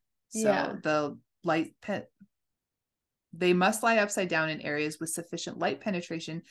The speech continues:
Speaker 1: to fuel their energy source.
Speaker 2: Oh,
Speaker 1: So they're
Speaker 2: okay.
Speaker 1: getting energy.
Speaker 2: Mm.
Speaker 1: Where found, they may be numerous individuals with varying shades of white,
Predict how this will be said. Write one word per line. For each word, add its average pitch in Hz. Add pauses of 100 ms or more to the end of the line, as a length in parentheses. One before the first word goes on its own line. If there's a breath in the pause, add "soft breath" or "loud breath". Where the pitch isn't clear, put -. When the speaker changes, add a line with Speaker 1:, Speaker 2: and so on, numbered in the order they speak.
(240 soft breath)
Speaker 1:
to 185
fuel 151
their 147
energy 135
source. -
Speaker 2:
Oh, 349
Speaker 1:
So 285
they're 165
Speaker 2:
okay. 156
Speaker 1:
getting 143
energy. - (100)
Speaker 2:
Mm. 196 (140)
Speaker 1:
Where 202
found, 214
they 208
may 196
be 180
numerous 233
individuals 214
with 202
varying 196
shades 190
of 160
white, 180